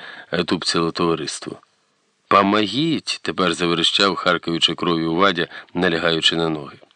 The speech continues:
Таким звуком, що ні у кого в термітнику не виникло бажання очинити двері і продовжити цікавитись, що ж таки відбувається. Вадя мчав, однією рукою хапаючись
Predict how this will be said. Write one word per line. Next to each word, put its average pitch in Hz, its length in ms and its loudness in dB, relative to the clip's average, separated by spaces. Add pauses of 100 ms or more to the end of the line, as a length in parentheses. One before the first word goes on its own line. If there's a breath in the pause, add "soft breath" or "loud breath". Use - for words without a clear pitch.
(880)
Таким 95 320 2
звуком, 90 380 0
що 85 140 2
ні 85 120 2
у 85 40 0
кого 98 340 2 (400 loud breath)
в 87 100 -2
термітнику 92 600 0
не 85 100 2
виникло 92 420 0
бажання 87 500 2
очинити 85 520 0
двері 87 360 0
і 80 60 -4
продовжити 82 560 -2
цікавитись, 80 680 -4 (220 loud breath)
що - 280 2
ж - 120 -2
таки - 220 -2
відбувається. 80 760 -6
Вадя 85 340 0
мчав, 92 420 2
однією 82 420 0
рукою 87 360 0
хапаючись 87 680 0